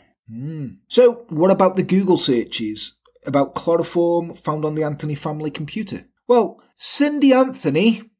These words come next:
took the stand, and once again, feeding into Casey's bullshit,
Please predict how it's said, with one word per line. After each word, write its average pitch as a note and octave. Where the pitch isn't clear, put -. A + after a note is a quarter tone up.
took C4
the A3+
stand, D3+
and B2+
once A3+
again, F#3+
feeding G#3
into F#3+
Casey's F3+
bullshit, A3